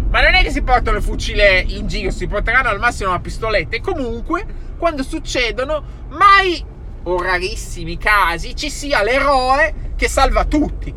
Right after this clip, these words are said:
Ma scusa, hai rotto le palle con le pistole, però poi alla fine non riesci mai a usarle. Quindi è inutile. Quindi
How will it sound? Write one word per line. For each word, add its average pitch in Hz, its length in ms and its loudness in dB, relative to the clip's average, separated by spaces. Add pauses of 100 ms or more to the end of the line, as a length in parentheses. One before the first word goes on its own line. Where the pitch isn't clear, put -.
(280)
Ma 359 180 6
scusa, 247 360 0
hai 262 60 6
rotto 330 280 6
le 214 140 6
palle 233 300 6
con 240 140 2
le 240 100 4
pistole, 349 760 4
però 339 300 4
poi 359 360 6
alla 220 160 2
fine 359 220 0
non 196 180 0
riesci 190 260 0
mai 208 200 2
a 214 80 2
usarle. 220 560 2 (400)
Quindi 285 240 -2
è 233 60 2
inutile. 277 880 2 (120)
Quindi 277 400 0